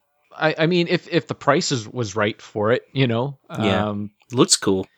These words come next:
Speaker 1: yeah,
Speaker 2: <laughs>
Speaker 1: it, it does, but I, I don't know. I, I wait for the reviews, you know. I'll just wait for the
Speaker 2: That's
Speaker 1: reviews.
Speaker 2: me.
Speaker 1: Yeah, see what people are saying,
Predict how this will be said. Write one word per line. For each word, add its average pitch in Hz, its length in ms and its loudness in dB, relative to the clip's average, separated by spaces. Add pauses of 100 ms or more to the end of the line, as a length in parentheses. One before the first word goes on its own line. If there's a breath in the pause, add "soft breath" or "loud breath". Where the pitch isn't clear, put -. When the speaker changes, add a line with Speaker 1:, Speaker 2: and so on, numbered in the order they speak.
Speaker 1:
yeah, 120 360 2 (100)
Speaker 2:
<laughs> - 100 -20
Speaker 1:
it, 156 200 -4
it 156 180 -4
does, 127 400 0
but 123 300 0 (260)
I, 139 240 2
I 147 100 4
don't 131 160 2
know. 107 220 -4
I, 196 140 4
I 185 180 2
wait 180 220 2
for 151 160 -2
the 131 120 -2
reviews, 104 840 -4
you 113 80 -6
know. 107 180 -6 (180)
I'll 135 120 -2
just 139 180 -8
wait 127 160 -4
for - 80 -10
the 123 60 -4
Speaker 2:
That's 117 200 2
Speaker 1:
reviews. 104 280 2
Speaker 2:
me. 120 60 -4
Speaker 1:
Yeah, 107 80 -2
see 139 240 -2
what 131 220 0
people 135 280 -4
are 127 40 0
saying, 123 540 2